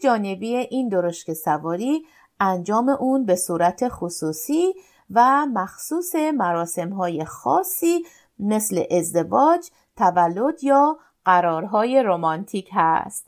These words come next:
که با گل و موسیقی کامل می‌شن. چرخ و فلک سنترال پارک یکی از نمادهای این پارک هست که از سال هزار و هشتصد و هفتاد و یک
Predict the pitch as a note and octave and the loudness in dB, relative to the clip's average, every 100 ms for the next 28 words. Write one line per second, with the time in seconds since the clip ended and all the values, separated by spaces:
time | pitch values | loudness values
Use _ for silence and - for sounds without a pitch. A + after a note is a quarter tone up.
0 | _ _ _ G#3 F#3 F#3 E3+ E3 D4+ F#4+ | _ _ _ -4 2 2 2 2 4 4
1 | F#4 F4 E4+ D#4 - C#4 C#4 C#4 D4 _ | 2 0 0 -4 -2 -2 0 -2 -2 _
2 | _ F#3 F3 E3+ E3+ D#3 E3 - C#3 - | _ -4 -2 -2 -4 -4 -10 -8 -8 -10
3 | - - _ - C#4 B3 A#3+ A#3+ A#3 G#3+ | -18 -20 _ -4 2 2 2 -2 2 2
4 | B3 F#4 G4+ F4 E4 D4+ C#4+ C#4 B3+ B3+ | 2 -2 -8 -6 -2 -2 0 0 0 0
5 | C4+ B3 A#3+ _ _ - A3+ A#3+ C4 - | 0 0 -4 _ _ -2 -2 -2 -4 0
6 | G#3+ A3+ G#3+ E3 D#3 D3 D3 A3+ A#3+ A#3+ | 2 2 0 -4 -2 -6 -4 -2 0 -2
7 | A#3+ G3+ F#3 F3+ D#3+ D#3+ - C3+ - - | -2 -6 -4 0 0 0 -4 -4 -4 -14
8 | _ _ - _ - A#3 F#3 - C4 A#3 | _ _ -20 _ -2 0 0 -2 2 2
9 | F3+ D#3+ E3+ G3 F3 F#3+ E3 E3+ D#3+ - | 2 -4 -4 -6 -2 -2 -2 0 -2 0
10 | F#3 E3 E3 D#3+ - E3 D#3 D3+ D#3 C#4+ | -2 -2 -4 -8 -6 -8 -6 -8 -4 0
11 | G4 F#4+ | 0 -4